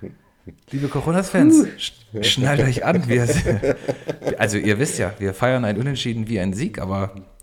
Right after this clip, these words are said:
Speaker 1: da müssen wir uns jetzt noch ein bisschen anstrengen. Frage Nummer zehn. Eine seiner ikonischsten oder einer seiner ikonischsten Charakter, äh, ist sicherlich James Bond gewesen. Wie oft stand er als selbiger für die Eon-Filmreihe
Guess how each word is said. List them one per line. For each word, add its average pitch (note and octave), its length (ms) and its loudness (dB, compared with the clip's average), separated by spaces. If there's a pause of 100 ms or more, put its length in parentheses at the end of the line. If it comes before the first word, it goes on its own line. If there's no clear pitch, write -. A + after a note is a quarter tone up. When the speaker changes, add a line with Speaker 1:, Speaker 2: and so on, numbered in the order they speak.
(120)
Speaker 1:
da F#2+ 180 -2
müssen A2 320 -2
wir A2 60 0
uns A2+ 140 0
jetzt B2 140 -4
noch C#3 100 -4
ein C#3 80 -6
bisschen C3+ 220 -6
anstrengen. G2+ 460 -4 (140)
Frage D3 360 -6
Nummer D3+ 260 -4
zehn. G3+ 380 -6 (440)
Eine E3 200 2
seiner E3+ 260 2
ikonischsten F#3 600 2
oder C3 280 2
einer D#3+ 360 -2
seiner B2+ 280 0
ikonischsten C#3 520 -4
Charakter, B2 600 -2 (340)
äh, G#2+ 180 0
ist G#2 160 -8
sicherlich C3 380 0
James A2+ 300 0
Bond G2+ 380 -2
gewesen. E2 420 -6 (420)
Wie C3 320 -4
oft - 380 -8 (240)
stand C3+ 340 -2
er B2 120 2
als A2 220 -2
selbiger G#2+ 540 -4 (120)
für - 300 -4
die F#2+ 260 -6 (720)
Eon-Filmreihe G2+ 1500 -4